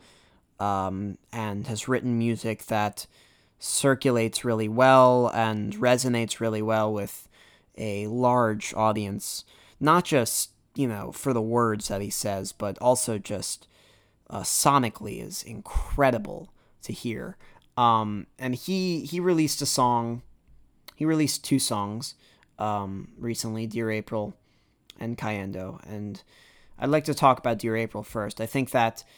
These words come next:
it is the A, it's the A side of, um, the, the single, um, and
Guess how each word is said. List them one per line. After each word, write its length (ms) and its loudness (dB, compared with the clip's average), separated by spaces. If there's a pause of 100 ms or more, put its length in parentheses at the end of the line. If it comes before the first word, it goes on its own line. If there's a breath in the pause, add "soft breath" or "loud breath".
(200 soft breath)
it 140 -2
is 180 -4
the 180 -6
A, 180 -10
it's 200 -2
the 160 -6
A 180 2
side 520 2
of, 600 -8
um, 500 -8 (400)
the, 460 -4 (460)
the 120 -6
single, 480 0 (580 soft breath)
um, 520 -2 (420 loud breath)
and 460 2